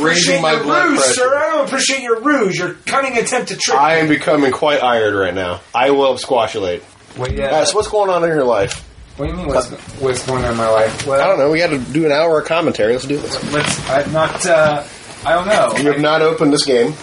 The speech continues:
Speaker 2: I have not opened that game that you found in the studio. No, uh, don't open it. Don't open
Speaker 1: I,
Speaker 2: it.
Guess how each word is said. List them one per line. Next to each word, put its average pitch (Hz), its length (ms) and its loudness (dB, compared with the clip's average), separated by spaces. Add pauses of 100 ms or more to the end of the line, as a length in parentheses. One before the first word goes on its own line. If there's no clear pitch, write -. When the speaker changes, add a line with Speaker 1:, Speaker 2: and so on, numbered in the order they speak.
(120)
Speaker 2:
I 131 80 2
have 131 180 -2
not 143 220 0
opened 139 240 -6
that 123 180 -6
game 123 280 -6
that 120 300 -6
you 117 120 -8
found 117 220 -4
in 107 40 -8
the 104 60 -12
studio. 113 400 -4
No, 143 240 2
uh, 143 320 0
don't 139 240 -4
open 139 240 -4
it. - 160 -12
Don't 143 160 -8
open 143 160 0 (180)
Speaker 1:
I, 151 120 -2
Speaker 2:
it. - 280 -2